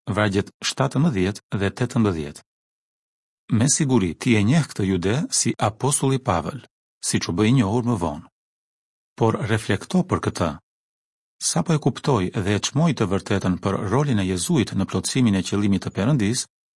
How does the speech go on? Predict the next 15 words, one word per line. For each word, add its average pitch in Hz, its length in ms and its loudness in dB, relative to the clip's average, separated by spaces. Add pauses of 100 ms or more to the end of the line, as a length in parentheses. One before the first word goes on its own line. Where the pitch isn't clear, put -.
Pavli 143 280 2
veproi. 117 520 0 (920)
Ai 95 160 2
u 107 80 4
pagëzua 104 560 0
pa 113 160 0
vonesë. 139 500 -2 (1160)
Veprat 113 540 0 (200)
njëzet 110 460 0
e 117 60 2
dy, 85 240 0 (220)
vargjet 101 500 0
dymbëdhjetë 95 720 0
deri 95 420 0
gjashtëmbëdhjetë, 117 720 0